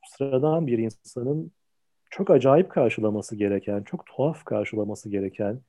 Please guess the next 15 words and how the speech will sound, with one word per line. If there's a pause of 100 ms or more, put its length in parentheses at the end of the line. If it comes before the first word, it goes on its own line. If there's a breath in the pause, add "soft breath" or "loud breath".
(720 soft breath)
e,
gözlerini
belki
dört
açması,
hayretler
içerisinde
kalması
gereken
olaylar (340)
çok
vaka
yadiyeden
olaylarmış
gibi